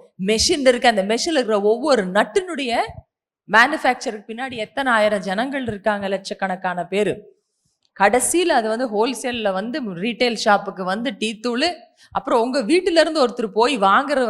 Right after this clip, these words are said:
ஒரு ஆளு, அப்புறம் அதை வீட்டுல செய்யறதுக்கு ஒரு ஆளு, கடைசியா அது வரைக்கும் வெறும் just for tea leaves. டீல மத்ததும் இருக்கே, பால் இருக்கு, சர்க்கரை இருக்கு, கப் இருக்கு, கேஸ் சிலிண்டர் இருக்கு, ஸ்டவ் இருக்கு.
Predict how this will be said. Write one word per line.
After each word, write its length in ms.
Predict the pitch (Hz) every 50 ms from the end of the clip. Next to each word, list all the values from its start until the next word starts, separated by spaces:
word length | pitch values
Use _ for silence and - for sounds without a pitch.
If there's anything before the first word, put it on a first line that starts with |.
| 208 196 190
ஒரு 160 | 190 190 190
ஆளு, 280 | 190 196 208 240 240 277 269 - - - _ _ _ _ _
அப்புறம் 260 | - 196 196 - 226 208
அதை 180 | 196 190 185 175 160 143 - - 80 -
வீட்டுல 300 | 175 214 262 214 226 220 208
செய்யறதுக்கு 520 | - 208 220 277 294 285 240 185 233 190 208
ஒரு 140 | 202 190
ஆளு, 240 | 185 190 196 214 240
கடைசியா 580 | 233 - 190 160 180 196 - - - 262 277 320 349 330 - _ _ _ _ _ _ _ _ _ _ _ _ -
அது 220 | 160 160 180 185 196
வரைக்கும் 420 | 185 190 196 220 220 - 330 - - - _ _ _ _ _ _ _ _ _ _ _ _ _ _ _ _
வெறும் 260 | 180 220 294 370 311 208
just 280 | 214 240 302 - - -
for 140 | 415 370 269 -
tea 180 | - 294 320 330
leaves. 320 | 311 294 220 147 143 - - - - _ _ _ _ _ _ _ _ _ _ _ _ _ _ _ _ _ _
டீல 220 | 175 202 285 320 349
மத்ததும் 440 | 311 262 233 233 - 370 381 403 392
இருக்கே, 260 | 349 320 - 320 339 359
பால் 340 | 277 - 214 214 240 277 302
இருக்கு, 240 | 285 277 269 - 320 -
சர்க்கரை 360 | 254 214 214 - 302 302 277
இருக்கு, 240 | 269 262 214 277 262 233
கப் 240 | - 226 - - -
இருக்கு, 320 | 285 254 254 220 294 330 339 330 - _ _ _ _ _ _ _ _ _ _ _ _ _ _ _ _ _ _ _ _ _ _ _ _ _ _ _ _ _ _ -
கேஸ் 300 | 196 190 202 277 - -
சிலிண்டர் 420 | - 330 294 320 311 254 302 277
இருக்கு, 200 | 233 269 226 302 294
ஸ்டவ் 300 | - - 233 226 262 294 302
இருக்கு. 280 | 277 277 262 - 240